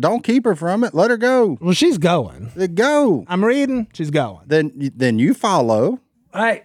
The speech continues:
Speaker 1: Or you stay at home and you deal with the consequences, whatever those may be.
Speaker 3: Or, I
Speaker 1: This
Speaker 3: don't
Speaker 1: ain't
Speaker 3: know.
Speaker 1: nothing to get all, if, if your deal is, "Oh, I'll trick her into staying."
Speaker 3: Yeah.
Speaker 1: No,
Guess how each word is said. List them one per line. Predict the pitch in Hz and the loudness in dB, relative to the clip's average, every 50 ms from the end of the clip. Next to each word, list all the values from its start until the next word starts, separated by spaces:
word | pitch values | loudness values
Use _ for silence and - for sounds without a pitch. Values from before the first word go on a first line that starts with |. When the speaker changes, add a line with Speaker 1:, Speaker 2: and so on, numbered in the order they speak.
| _ - | _ 0
Speaker 1:
Or | 180 247 311 320 277 262 277 269 247 _ _ - - - | 2 2 4 4 4 2 0 -2 -6 _ _ -20 -18 -10
you | - 240 180 294 285 | -6 -2 0 0 0
stay | - - 214 233 262 262 240 | -2 -2 0 0 2 2 2
at | 214 | 2
home | 233 262 285 269 254 247 247 233 - - | 2 2 2 2 2 0 0 -2 -4 -6
and | 151 175 185 | -6 -4 -2
you | 190 196 | -2 -2
deal | 175 190 220 233 | 0 2 2 2
with | 214 214 | 2 -2
the | 196 196 | -4 -4
consequences, | - 220 208 208 208 - 190 - - 196 190 175 - 180 170 | -6 -4 -4 -4 -4 -6 -8 -6 -4 -4 -4 -2 -4 -4 -2
whatever | 170 180 175 180 180 170 170 | 0 0 2 2 2 0 2
those | 165 170 165 151 - | 0 0 0 0 -2
may | 156 151 151 | -2 -2 -2
be. | 147 151 156 147 113 - - - - | 0 0 0 0 0 -2 -6 -10 -4
Speaker 3:
Or, | 190 240 | 0 2
I | 285 294 285 262 202 180 175 180 208 170 160 - - | 2 4 2 2 2 0 0 -2 -2 -4 -6 -8 -10
Speaker 1:
This | 175 175 175 202 190 190 | -4 0 0 2 2 2
Speaker 3:
don't | 233 | 2
Speaker 1:
ain't | 247 254 247 208 | 2 4 2 2
Speaker 3:
know. | 208 220 240 | 2 0 0
Speaker 1:
nothing | 226 - 240 214 202 | 0 0 -2 -2 0
to | 196 | 0
get | 180 196 202 185 | 0 0 0 2
all, | 175 185 196 180 - | 2 2 2 0 0
if, | 135 147 160 170 139 | 0 0 0 0 0
if | 135 160 143 147 | -2 -4 -4 -2
your | 160 160 156 143 | -2 -2 -2 -2
deal | 131 135 147 175 185 196 180 151 | -2 0 2 2 4 4 2 0
is, | 127 110 | -2 -2
"Oh, | 107 92 | -4 -8
I'll | 92 92 110 160 170 | -6 -4 -4 -4 -6
trick | - - - 123 117 _ | -6 -8 -10 -10 -8 _
her | - 139 170 160 107 | -4 -4 -2 0 0
into | 110 104 95 90 | 0 0 -2 -6
staying." | - - - - 190 165 - - - _ _ _ _ - | -8 -8 -4 -2 -2 -2 -2 -4 -8 _ _ _ _ -16
Speaker 3:
Yeah. | 180 165 147 - - _ _ _ _ _ _ | -14 -14 -14 -14 -16 _ _ _ _ _ _
Speaker 1:
No, | - - 117 147 180 233 277 294 285 269 269 247 | -6 0 0 2 2 2 2 2 0 0 -2 -6